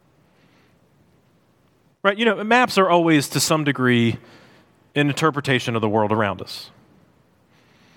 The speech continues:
We're always ma-, we're mapping something onto that idea, right? So there's, there's maps of the terrain of a place. So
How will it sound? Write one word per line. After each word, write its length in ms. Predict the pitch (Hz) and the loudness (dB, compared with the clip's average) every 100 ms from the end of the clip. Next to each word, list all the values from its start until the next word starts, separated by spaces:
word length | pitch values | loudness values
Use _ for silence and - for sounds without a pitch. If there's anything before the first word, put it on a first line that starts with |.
| _ _ _ _ _ _ _ _ _ _ _ _ - | _ _ _ _ _ _ _ _ _ _ _ _ -2
We're 280 | 151 151 160 | 2 4 4
always 340 | 208 226 160 | 2 2 0
ma-, 300 | 165 165 185 | 0 0 0
we're 180 | 165 165 | 0 2
mapping 440 | 180 214 190 151 | 2 2 0 -4
something 640 | - - 202 185 - 123 123 | -6 -2 -2 -2 -4 -2 0
onto 360 | 127 120 - | 0 0 -2
that 300 | 120 113 107 - - - - - - - _ _ | 0 -2 -4 -10 -20 -20 -20 -20 -20 -20 _ _
idea, 360 | 147 160 185 101 | -4 2 0 2
right? 200 | 107 117 | -2 0
So 200 | 135 120 | 0 2
there's, 420 | 127 120 - - - _ _ _ _ _ - - _ - _ _ - | 0 0 -6 -16 -20 _ _ _ _ _ -20 -20 _ -20 _ _ 0
there's 280 | 120 113 | 0 0
maps 360 | 113 123 127 - | 0 0 0 -4
of 140 | 117 | -2
the 100 | 131 | -2
terrain 580 | 123 165 156 151 101 104 - - - - _ _ _ _ _ _ _ | -2 -2 0 0 -2 -12 -18 -20 -20 -20 _ _ _ _ _ _ _
of 80 | - | -6
a 40 | 104 | -4
place. 220 | 107 92 | -4 -2
So 200 | 131 | -2